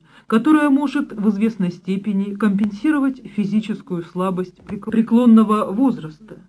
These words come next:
разумным отношением к ценности жизни. Впрочем, любая открывающаяся возможность углубить свои знания, пусть они и не относятся непосредственно к философии,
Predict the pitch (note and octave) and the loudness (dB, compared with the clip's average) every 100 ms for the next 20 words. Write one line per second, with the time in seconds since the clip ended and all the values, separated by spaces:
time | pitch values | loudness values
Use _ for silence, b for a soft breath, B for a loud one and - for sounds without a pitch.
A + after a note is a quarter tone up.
0 | _ _ _ F#3+ A3 G#3 B3 A3+ G#3 G3 | _ _ _ 0 2 4 6 6 6 2
1 | F3 F3 - A#3+ C#4 C4+ C4+ - - - | -4 -6 -4 -2 -2 -4 -6 -10 -20 -8
2 | F#3+ D#3+ D#3+ D#3 - F#3+ F#3+ F3+ - - | -6 -4 -6 -8 -8 -6 -6 -8 -10 -20
3 | - _ _ _ _ _ _ b b b | -20 _ _ _ _ _ _ b b b
4 | _ - B3+ B3+ B3 A3+ A3 G#3+ A3 A#3 | _ -4 -2 -2 0 0 0 0 2 2
5 | A#3 A3 G3 - A3 G#3+ A3 - G#3+ G3 | 2 -2 -4 -2 0 0 -2 -4 -8 -6
6 | F#3+ G3 A3+ C#4+ B3+ D#3 D3+ _ _ B | -4 -2 -2 -4 -6 -10 -12 _ _ B
7 | B A3 G3+ B3 G#3 F#3+ - F3 F3+ G3 | B -2 2 4 2 -2 -6 -4 -2 2
8 | C#4 A#3 C#3 C3 - _ b b C#4+ D4 | 2 0 -4 -10 -18 _ b b 0 0
9 | - A#3+ A#3+ B3+ A3+ A3 A3+ A#3 D4+ - | 2 2 4 2 4 6 6 2 -6 -6
10 | F3 - E3+ F#3+ G3 G3 G3 F#3 - F3 | -10 -8 -2 -2 -2 -4 -4 -4 -4 -6
11 | F3 E3+ - F#3+ G#3 G#3+ F#3+ D#3 - D#3+ | -6 -6 -8 -4 -4 -4 -8 -8 -14 -18